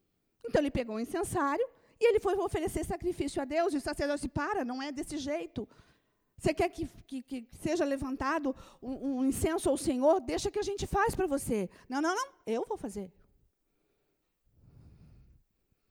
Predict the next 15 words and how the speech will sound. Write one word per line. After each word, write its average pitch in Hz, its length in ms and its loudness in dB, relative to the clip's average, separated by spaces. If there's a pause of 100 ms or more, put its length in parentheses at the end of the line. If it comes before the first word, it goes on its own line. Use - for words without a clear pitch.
(300)
Ainda 214 360 -4
com 226 100 -4
o 214 40 0
incensário 214 680 -2
na 202 100 -2
mão, 185 400 -2 (300)
queimando 196 400 -2
o 196 40 -4
incenso, 175 760 -6 (1000)
o 196 80 -6
Senhor 190 380 -4
o 175 60 -4
feriu 175 340 -4
com 180 220 -6
lepra. 175 480 -6